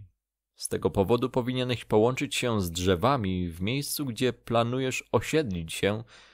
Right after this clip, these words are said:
albo tylko pobiwakować. Kiedy łączysz się z drzewami,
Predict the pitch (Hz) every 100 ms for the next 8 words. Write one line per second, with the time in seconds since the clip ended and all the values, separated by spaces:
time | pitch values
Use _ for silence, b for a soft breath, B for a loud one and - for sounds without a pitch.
0 | B 92 104 139 - 123 - 113 - 92
1 | 90 87 82 - 95 80 80 - _ _
2 | _ _ _ _ _ _ _ - 117 110
3 | 107 156 127 87 - 92 92 80 90 92
4 | 117 131